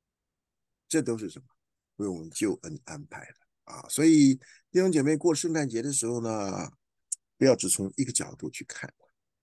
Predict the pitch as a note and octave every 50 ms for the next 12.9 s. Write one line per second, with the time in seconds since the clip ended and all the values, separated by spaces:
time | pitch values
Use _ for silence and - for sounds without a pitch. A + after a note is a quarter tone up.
0 | _ _ _ _ _ _ _ _ _ _ _ _ _ _ - F2 - - D#2 -
1 | G#2+ G#2 G#2 - - E3+ F#3 G3 G3 G3 F#3+ F#3 E3+ C#3+ A#2+ F#2 - - - A2
2 | G2 - - - - - - - - - - - - B2+ C3+ C#3+ C#3 A#2 G#2 D#2
3 | C#2+ - - G2 F#2+ F#2 E2 D2 C#2+ E2+ G#2 A#2 - D2+ D2 D#2+ D2+ D2+ D2 -
4 | _ _ _ _ _ _ _ _ _ - - D#2 C#2 - - - - F2+ - A2
5 | G#2+ G2 E2+ F#2 F#2+ F#2+ G2 A2 G#2+ F2+ D#2 - - A#2+ B2 C3 C3 B2+ A#2+ C#3
6 | C#3 A2 F2 - - _ _ _ - - F2+ F2+ - G#2 G2+ A2 G2+ G2 - A#2+
7 | A2+ G#2+ G2+ G2+ G2 F#2+ E2+ E2+ F2+ F#2 B2+ D3 A#2+ A2 - - A#2 A2 A2 A2
8 | - F2 F2 F#2+ F2+ F2+ - - _ _ _ _ _ _ - - A2+ A2 G#2 -
9 | - - G#2 F#2 F2+ D3+ E3 D3+ C#3 - - C3+ - A#2+ A#2 A2 - - B2 C3
10 | - C3 B2 A#2+ A#2+ C3+ - _ _ _ _ - F#3 F#3 F#3+ F#3+ A#3 A#3 G3 -
11 | - _ _ - - - A2 G2 F#2+ - G#2+ G#2+ A2 F#2+ - - C#3+ C3 - -
12 | - C3 C3+ - C3 - D3 - - - E3+ E3+ E3+ D3+ - - -